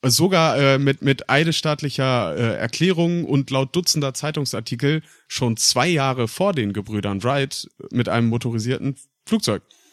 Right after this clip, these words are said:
Und zwar gute dreihundert Meter schon.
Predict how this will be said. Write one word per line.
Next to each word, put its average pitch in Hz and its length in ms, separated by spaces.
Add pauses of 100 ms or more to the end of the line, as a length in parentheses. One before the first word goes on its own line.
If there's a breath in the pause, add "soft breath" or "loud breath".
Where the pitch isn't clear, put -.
(920 soft breath)
Und 123 80
zwar 147 440 (240)
gute 180 320
dreihundert 160 460
Meter 135 340
schon. 87 300